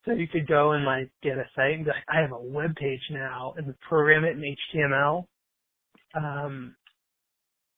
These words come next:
and so I did that, and I just needed a login for the, the thing. Like, it didn't appear anywhere on the site, and I just kind of stuck with it 'cause I figured nobody else would have it. And then some French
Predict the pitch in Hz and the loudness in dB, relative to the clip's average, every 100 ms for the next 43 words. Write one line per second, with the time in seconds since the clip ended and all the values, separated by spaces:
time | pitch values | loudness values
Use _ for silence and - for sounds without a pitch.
0 | _ 175 156 147 - 156 147 139 190 160 | _ -4 -2 0 2 4 4 2 0 0
1 | 131 147 - _ _ _ _ _ _ _ | 2 2 0 _ _ _ _ _ _ _
2 | _ _ _ - 156 143 143 139 - 151 | _ _ _ -2 2 4 4 2 -2 -2
3 | 143 - 143 139 131 139 135 139 143 143 | -2 -2 -2 0 -2 -2 -2 0 -2 -6
4 | 127 127 - 131 127 120 151 147 - 156 | -12 -12 -8 -6 -6 -6 -8 -8 -4 -4
5 | 127 127 135 _ 143 135 160 180 175 139 | -4 -10 -18 _ -6 -4 -2 -2 -4 -6
6 | - 160 156 143 139 135 127 - 143 143 | 0 2 4 2 0 -2 -4 -4 0 0
7 | 139 - _ _ _ _ _ 139 143 143 | 0 -6 _ _ _ _ _ 0 0 0
8 | - 143 127 - 151 - 151 139 135 147 | -2 -2 -4 -2 0 0 -2 -4 -4 -2
9 | 131 - 131 131 131 139 135 156 190 147 | -2 -2 -6 -6 -4 -4 -2 -2 -2 -6
10 | 135 127 139 156 - _ _ 151 151 156 | -8 -6 -6 -6 -10 _ _ -8 -6 -4
11 | 156 147 139 - - 151 | -4 -4 -6 -6 2 4